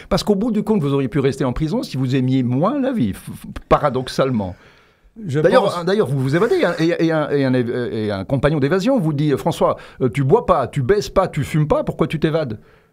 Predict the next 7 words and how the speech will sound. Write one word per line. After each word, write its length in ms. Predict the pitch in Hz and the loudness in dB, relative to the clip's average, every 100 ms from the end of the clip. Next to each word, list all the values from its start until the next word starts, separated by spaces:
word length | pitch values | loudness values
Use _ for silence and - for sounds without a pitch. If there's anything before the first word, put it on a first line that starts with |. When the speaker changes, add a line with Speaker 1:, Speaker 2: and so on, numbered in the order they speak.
| _ _ | _ _
Speaker 2:
Bah, 80 | - | -16
simplement 640 | - 123 117 113 113 127 123 | -10 -8 -6 -6 -6 -6 -8
vivre 400 | 101 120 120 117 | -8 -6 -6 -6
avec 240 | 110 - | -8 -8
les 160 | 113 107 | -8 -8
autres 300 | 107 117 101 | -8 -8 -8
hommes. 200 | 104 | -12